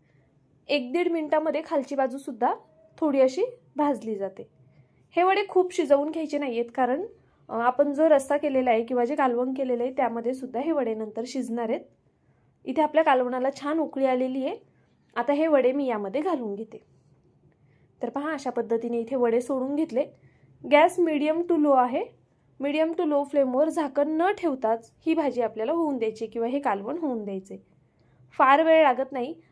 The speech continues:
अजून एक तीन चार मिनटं छान अशी भाजीला उकळी आणूया, म्हणजे मग वडे छान शिजले जातील, त्यातली डाळ शिजली जाईल त्यासाठी. तर पहा,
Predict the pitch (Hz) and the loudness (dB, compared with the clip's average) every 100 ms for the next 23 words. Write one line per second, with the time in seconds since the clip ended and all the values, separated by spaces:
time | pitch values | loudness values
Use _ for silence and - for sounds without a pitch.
0 | - 240 285 302 311 - 294 254 285 302 | -2 0 2 -2 -2 -2 -2 0 0 0
1 | 285 247 240 269 277 269 269 277 277 240 | -4 -4 -6 -4 -6 -6 -6 -4 -4 -2
2 | 254 262 240 254 247 240 240 403 - _ | 0 0 -2 -4 -2 -2 -6 -6 -10 _
3 | _ _ _ _ _ _ 262 254 330 359 | _ _ _ _ _ _ -4 0 0 2
4 | 285 254 311 330 311 302 277 226 262 240 | 4 4 2 0 -4 -4 -6 -2 0 0
5 | 233 254 247 240 269 247 233 269 269 233 | -2 -4 -6 -6 -2 2 4 2 -4 -6
6 | 226 214 214 311 440 262 233 196 - - | -6 -4 -2 -2 -4 -4 -4 -10 -14 -20
7 | _ _ _ _ _ _ _ _ _ _ | _ _ _ _ _ _ _ _ _ _
8 | _ 247 240 262 | _ -6 -4 -4